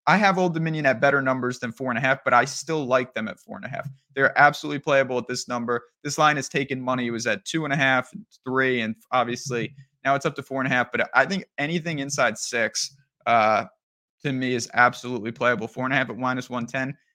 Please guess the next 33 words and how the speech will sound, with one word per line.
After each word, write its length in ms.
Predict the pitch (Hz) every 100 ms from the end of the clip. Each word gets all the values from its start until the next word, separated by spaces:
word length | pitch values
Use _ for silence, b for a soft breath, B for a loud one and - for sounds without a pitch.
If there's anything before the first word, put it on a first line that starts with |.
| _ 123
zero 480 | 131 156 160 156 147
issues 420 | 139 135 - 131 123
doing 380 | 135 131 131
that. 300 | 123 123 113 - _ _ _ _ _ _ -
And 100 | 139
again, 220 | 143 127
with 120 | 123
these 200 | 135 143
games, 400 | 135 127 143 160 _ _ _
you 100 | 139
just 140 | 143
have 120 | 156
to 80 | 139
keep 200 | 139 131
an 80 | 127
eye 180 | 123 120
on 180 | 120 123
personnel. 560 | 123 113 117 113 110 -
And, 160 | 120 117
and 160 | 135 123
really 220 | 143 147
the 80 | 135
best 300 | 135 131 -
way 80 | 135
to 80 |
do 180 | 131 151
that 300 | 165 160 - - _ _ 170
is 80 |
get 140 | 160 165
involved. 340 | 151 123 123 135
If 120 | 147 170
you 100 | 156
want 380 | 135 147 123